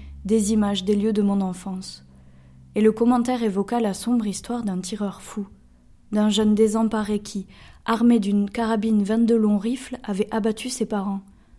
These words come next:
sans que l'on sache véritablement les motifs de cette soudaine folie furieuse. À mes amis, je ne laissai rien remarquer, ni la familiarité d'avec le village, ni la connaissance des familles endeuillées.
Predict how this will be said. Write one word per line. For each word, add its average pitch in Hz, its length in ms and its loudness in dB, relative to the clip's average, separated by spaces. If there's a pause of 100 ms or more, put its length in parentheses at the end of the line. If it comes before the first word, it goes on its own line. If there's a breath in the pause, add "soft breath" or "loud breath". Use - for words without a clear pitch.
(220 soft breath)
sans 254 220 -4
que 247 120 -4
l'on 202 180 2
sache 202 320 -6
véritablement 208 680 -2
les 208 140 0
motifs 202 480 -4
de 190 100 -4
cette 190 280 -6
soudaine 196 420 -6
folie 202 260 -4
furieuse. 180 640 -10 (1000 soft breath)
À 208 80 -2
mes 202 220 2
amis, 202 260 2
je 214 100 0
ne 190 140 0
laissai 196 260 -4
rien 196 220 -4
remarquer, 196 580 -6 (640 soft breath)
ni 220 100 2
la 214 120 4
familiarité 220 680 0
d'avec 196 380 -2
le 202 80 -2
village, 190 480 -4 (340 soft breath)
ni 220 80 2
la 208 140 2
connaissance 220 580 0
des 208 120 -2
familles 208 360 -2
endeuillées. 190 460 -4